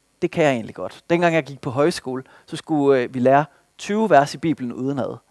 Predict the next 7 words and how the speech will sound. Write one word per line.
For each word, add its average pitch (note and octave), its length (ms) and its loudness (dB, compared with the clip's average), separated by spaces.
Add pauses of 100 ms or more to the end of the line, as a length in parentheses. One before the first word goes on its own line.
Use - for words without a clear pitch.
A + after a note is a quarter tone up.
(340)
Og, C3 380 2
øh, A#2+ 480 -2
det G3 80 -6
kunne B3 140 -4
man A#3 100 -2
faktisk - 360 -8
godt. - 320 -10